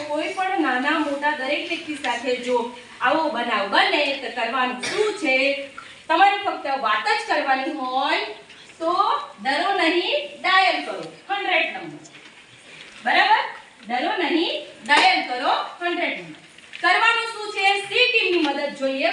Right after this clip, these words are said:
ફક્ત તમારે વાતો કરવાની છે. સરસ,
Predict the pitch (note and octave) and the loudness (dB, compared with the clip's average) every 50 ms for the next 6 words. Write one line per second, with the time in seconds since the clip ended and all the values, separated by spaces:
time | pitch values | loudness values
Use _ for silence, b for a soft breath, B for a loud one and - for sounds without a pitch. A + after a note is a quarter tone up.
0 | F4+ F4+ E4 - D#4+ G4 G4 E4 D#4+ D#4 D4+ C#4 B3 G#3 G3+ - A3 - - G#4+ | 0 -2 -2 -2 -2 -6 -4 -4 -2 -2 -2 -2 -2 -4 -2 0 0 0 0 0
1 | G#4+ A#4+ A#4 G4 D#4+ D4 C#4+ C4+ B3+ B3+ B3+ A#3 A#3 - - C4 A#3+ A#3+ B3+ C#4+ | -2 -2 0 2 0 2 2 2 2 0 0 -4 -8 -10 -10 -8 -6 -4 -2 -2
2 | D#4 - - - - - - - - - - - - - - - - - - - | -2 -2 -4 -6 -12 -18 -20 -20 -20 -20 -20 -20 -20 -20 -20 -20 -20 -20 -20 -18
3 | - A3 - - - - - - - - - - - D#4+ E4+ - E4+ E4+ - E4+ | -16 -14 -14 -14 -16 -18 -20 -20 -20 -20 -18 -12 -8 -8 -6 -2 -2 -2 0 0
4 | C#4 - - D4 C4+ C#4 - - - - - - - - - C4+ C#4 C#4 C#4+ D4+ | 0 0 0 0 -2 -2 -2 -4 -4 -6 -6 -8 -8 -10 -10 -10 -10 -10 -10 -8
5 | D#4 D#4+ - - - - - - - D#4 D4+ D#4 D4 - - - C4+ C4 D4 D4 | -10 -10 -10 -12 -12 -14 -12 -12 -12 -12 -12 -12 -12 -12 -10 -6 -4 -4 -2 -4
6 | D4 | -6